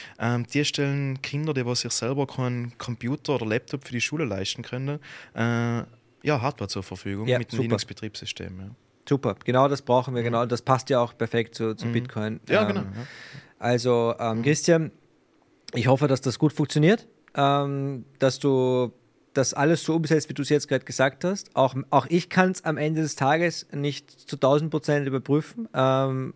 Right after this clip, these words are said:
Speaker 2: äh, ich, ich glaub's dir, aber
Speaker 1: Mhm.
Speaker 2: aus irgendeinem Grund sind so Charity-Geschichten, haben einen schlechten Ruf.
Speaker 1: Genau,
Speaker 2: Ja?
Speaker 1: das ist es. Ähm, darf ich dazu was sagen?
Speaker 2: Ja.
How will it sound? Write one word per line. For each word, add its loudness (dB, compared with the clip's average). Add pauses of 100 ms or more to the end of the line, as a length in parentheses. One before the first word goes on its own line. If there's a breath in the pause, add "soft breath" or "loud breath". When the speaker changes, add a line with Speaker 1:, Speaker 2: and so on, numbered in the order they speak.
(140)
Speaker 2:
äh, 2
ich, -8
ich -8
glaub's 4
dir, 2
aber 6
Speaker 1:
Mhm. -8 (840 loud breath)
Speaker 2:
aus 2
irgendeinem 4
Grund 0
sind 2
so 4
Charity-Geschichten, 2
haben 2
einen 2
schlechten 0
Ruf. 0 (320)
Speaker 1:
Genau, 4
Speaker 2:
Ja? 4 (380 loud breath)
Speaker 1:
das 0
ist -2
es. -2 (380)
Ähm, 2 (1400 soft breath)
darf 0
ich -2
dazu -2
was 0
sagen? -2
Speaker 2:
Ja. 4